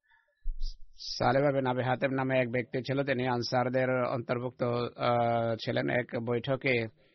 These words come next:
এসে বলেন, যদি আল্লাহ তাআলা নিজ অনুগ্রহে আমাদেরকে ভূষিত করেন। এ-, এরপর পুরো এই, আহ, ঘটনা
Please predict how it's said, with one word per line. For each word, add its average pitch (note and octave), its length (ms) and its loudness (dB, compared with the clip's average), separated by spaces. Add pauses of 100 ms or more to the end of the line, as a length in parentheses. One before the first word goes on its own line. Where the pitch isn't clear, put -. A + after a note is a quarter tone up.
(440)
এসে C3 240 -4
বলেন, A#2+ 380 0
যদি A#2+ 200 0
আল্লাহ A#2+ 220 2
তাআলা A#2+ 240 2
নিজ A#2+ 180 0
অনুগ্রহে A#2+ 460 0
আমাদেরকে B2 640 0 (800)
ভূষিত A#2+ 280 -4
করেন। A#2+ 480 -2
এ-, B2 280 -4
এরপর C3 380 0
পুরো B2 420 0
এই, A#2+ 440 0
আহ, A2+ 400 0
ঘটনা A#2 560 -2